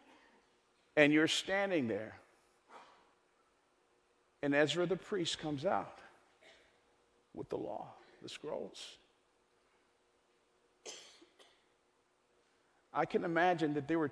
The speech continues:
tears dripping down cheeks. Parents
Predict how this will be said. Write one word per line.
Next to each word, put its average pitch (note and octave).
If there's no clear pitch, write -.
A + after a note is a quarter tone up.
tears E3
dripping E3+
down D#3
cheeks. -
Parents E3